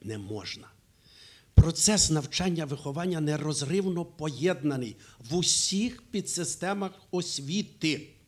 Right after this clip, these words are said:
І от кожен з нас, вчителів, ідучи на урок, що ми плануємо? Пригадайте.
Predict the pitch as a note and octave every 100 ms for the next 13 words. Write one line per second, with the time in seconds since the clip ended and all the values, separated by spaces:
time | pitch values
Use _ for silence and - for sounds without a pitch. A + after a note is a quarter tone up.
0 | _ _ _ - - - - - C4+ -
1 | D4 C4+ C4 F#3 A3 - - - F#3 E3
2 | E3+ D3+ E3+ - E3 D3+ A#2+ - - -
3 | - A#3 A3 G#3 G3+ D3 B2 E3 F3+ D3
4 | G#2+ -